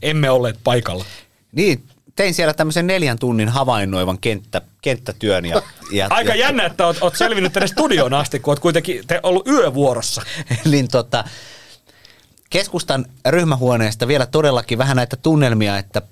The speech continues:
Speaker 2: Antti Kaikkonen edelleen piti tärkeänä muistuttaa sitä, että ne kuuluisat puolustusvoimien lentokoneessa nautitut lonkerot oli ostettu Alepasta, ei K-Marketista. Ja hän sitten toi esille myös sen, että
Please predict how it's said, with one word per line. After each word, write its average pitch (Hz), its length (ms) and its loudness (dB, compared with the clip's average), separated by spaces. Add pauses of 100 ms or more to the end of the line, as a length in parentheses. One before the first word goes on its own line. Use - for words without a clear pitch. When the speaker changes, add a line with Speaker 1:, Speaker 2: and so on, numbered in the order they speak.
Speaker 2:
Antti 156 280 -2
Kaikkonen 139 540 0
edelleen 135 400 2
piti - 220 -6
tärkeänä 131 500 -2
muistuttaa 110 600 -2
sitä, 123 400 -2
että 98 220 -6
ne 98 80 -4
kuuluisat 110 640 0 (380)
puolustusvoimien 104 800 -2
lentokoneessa 95 720 -2
nautitut 95 480 -4 (220)
lonkerot 104 680 -2
oli 123 200 0
ostettu - 600 -2
Alepasta, 104 640 -2 (120)
ei 147 180 0
K-Marketista. 80 960 -4 (520)
Ja 107 240 0 (500)
hän 135 300 -2 (280)
sitten 147 440 -2 (440)
toi 127 200 4
esille 143 260 0
myös 120 300 0
sen, 147 200 0
että 110 340 -4